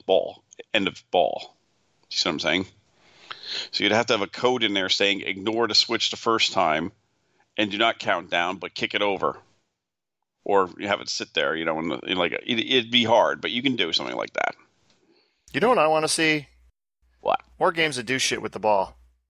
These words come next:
Speaker 2: Meaning,
Speaker 1: Yeah.
Speaker 2: meaning, think on Circus Voltaire. You know the juggler?
Speaker 1: Yeah.
Speaker 2: You lock it in a saucer, and then it throws
Speaker 1: Kicks
Speaker 2: it
Speaker 1: it
Speaker 2: to
Speaker 1: over.
Speaker 2: another saucer.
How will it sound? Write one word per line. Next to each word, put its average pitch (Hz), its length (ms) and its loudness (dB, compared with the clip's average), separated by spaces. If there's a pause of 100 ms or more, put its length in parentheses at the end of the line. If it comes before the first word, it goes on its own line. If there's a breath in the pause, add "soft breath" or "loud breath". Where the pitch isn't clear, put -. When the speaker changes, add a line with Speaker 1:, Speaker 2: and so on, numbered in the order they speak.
(560)
Speaker 2:
Meaning, 190 400 6
Speaker 1:
Yeah. 165 440 6
Speaker 2:
meaning, 151 380 2 (800 loud breath)
think 185 240 2
on 160 580 4 (600 loud breath)
Circus - 400 0
Voltaire. 147 480 2 (580 soft breath)
You 131 80 -10
know 151 80 2
the 123 100 -2
juggler? 139 540 2 (480 soft breath)
Speaker 1:
Yeah. 107 280 2
Speaker 2:
You 123 100 -2
lock 131 200 4
it 143 60 -4
in 127 80 -6
a 113 80 -6
saucer, 127 540 4
and 117 180 0
then 110 100 2
it 101 140 0 (540)
throws 131 400 2
Speaker 1:
Kicks - 20 2
Speaker 2:
it 127 80 2
Speaker 1:
it 107 40 4
Speaker 2:
to 104 80 4
Speaker 1:
over. 120 100 4
Speaker 2:
another 110 240 6
saucer. 127 640 4